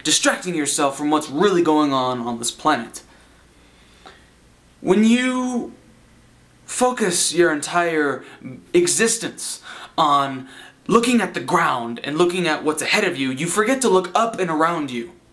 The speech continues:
You forget that this is a round earth, and there are other places besides your route to work, besides your occupational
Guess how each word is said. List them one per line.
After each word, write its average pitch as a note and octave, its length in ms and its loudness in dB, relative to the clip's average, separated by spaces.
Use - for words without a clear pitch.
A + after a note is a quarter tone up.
You F#3+ 160 -2
forget A3+ 680 0
that F3 320 0
this F3+ 200 2
is A#3 140 0
a G#3+ 80 2
round G3 440 0
earth, E3+ 500 -2
and F#3 180 -2
there G3+ 100 -2
are G#3 180 0
other A3+ 220 2
places G#3 800 -2
besides D#3+ 720 0
your D3+ 160 2
route D3+ 340 2
to D#3 100 -4
work, C#3 440 0
besides F#3 560 0
your C#3+ 160 0
occupational C#3 1000 0